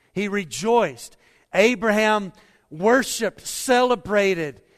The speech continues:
Yes, one is coming to rescue us. The one promised in Genesis three, he's coming. And he's going to come from my line by the promise. And Abraham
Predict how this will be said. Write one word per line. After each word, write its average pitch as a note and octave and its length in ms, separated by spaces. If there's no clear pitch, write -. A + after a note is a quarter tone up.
Yes, A#3+ 680
one A#3+ 460
is A3+ 240
coming B3 560
to A3 160
rescue G#3 640
us. - 480
The G3 100
one A3 260
promised A3+ 640
in F#3+ 140
Genesis G3+ 560
three, G3 420
he's D3 200
coming. F#3+ 520
And F3+ 100
he's F#3 160
going G#3+ 260
to G3 60
come G#3+ 380
from G#3+ 520
my G3+ 300
line G3+ 580
by G3+ 240
the A3 100
promise. G3 720
And E3+ 160
Abraham G#3 600